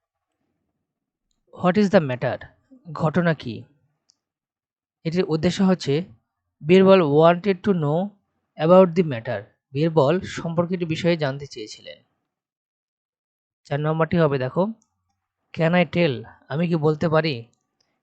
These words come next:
এটির উদ্দেশ্য হচ্ছে, বীরবল asks the permission of the emperor to tell the answer। বীরবল উত্তরটি বলার জন্য সম্রাটের কাছে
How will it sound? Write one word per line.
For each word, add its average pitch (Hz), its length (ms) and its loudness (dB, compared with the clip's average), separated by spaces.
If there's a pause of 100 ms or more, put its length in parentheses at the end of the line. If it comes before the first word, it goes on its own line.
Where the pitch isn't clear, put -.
(140)
এটির 175 160 -4
উদ্দেশ্য 170 440 -2
হচ্ছে, 170 360 -2 (1300)
বীরবল 165 380 2 (460)
asks - 220 -6
the 202 120 -4
permission 165 580 2
of 170 440 -2
the 190 140 2 (120)
emperor 165 380 2 (600)
to 190 100 0
tell 185 340 2
the 196 140 0 (100)
answer। 123 300 -8 (1120)
বীরবল 175 460 6
উত্তরটি 180 480 -2
বলার 151 340 4
জন্য 151 280 0
সম্রাটের 147 420 -4
কাছে 175 320 -8